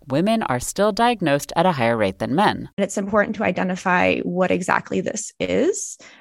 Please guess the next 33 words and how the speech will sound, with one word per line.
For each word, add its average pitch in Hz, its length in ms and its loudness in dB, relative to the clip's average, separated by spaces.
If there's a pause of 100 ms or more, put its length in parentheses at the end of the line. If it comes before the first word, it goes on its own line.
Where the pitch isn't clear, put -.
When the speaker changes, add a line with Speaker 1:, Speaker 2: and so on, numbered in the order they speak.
(120)
Speaker 2:
as 202 340 4
it 208 140 -2
can 208 160 -2
help 196 240 -2
us 190 240 0
identify 180 720 2 (320)
who - 180 2
is 240 200 6
more 214 160 4
likely 196 320 0
to 196 80 0
be 196 120 0
at - 200 -2
risk - 460 -2 (140)
for 226 360 2
P 247 160 -4
T 254 160 -2
S 233 160 -2
D 247 360 0 (360)
following 247 420 6
trauma 262 560 4
and 202 220 0
can 220 120 -4
help 202 200 -2
us 202 360 2
understand 185 720 -2
biological - 500 -2
mechanisms - 540 -6
of - 140 -8
P - 100 -10
T - 220 -14
S - 200 -10
D. - 300 -10